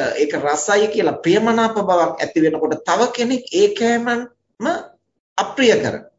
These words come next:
එතකොට එහෙමනම් මේක ආරම්මණයේ තියෙන ගැටලුවක් නෙමේ, ආරම්මණයේ තියෙන විවිධත්වයක්, විචිත්‍රත්වයක් නෙමේ.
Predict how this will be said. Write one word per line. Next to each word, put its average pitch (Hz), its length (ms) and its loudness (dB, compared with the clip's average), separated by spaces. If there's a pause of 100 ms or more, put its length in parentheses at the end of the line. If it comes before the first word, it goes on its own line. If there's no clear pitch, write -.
(2000)
එතකොට 226 340 -6
එහෙමනම් 247 400 -2
මේක 226 180 -2
ආරම්මණයේ 254 1040 -2
තියෙන 175 240 0
ගැටලුවක් 147 580 0
නෙමේ, 143 300 -2 (340)
ආරම්මණයේ 233 680 0
තියෙන 202 280 0 (320)
විවිධත්වයක්, 165 800 2
විචිත්‍රත්වයක් 143 800 -2
නෙමේ. 147 320 0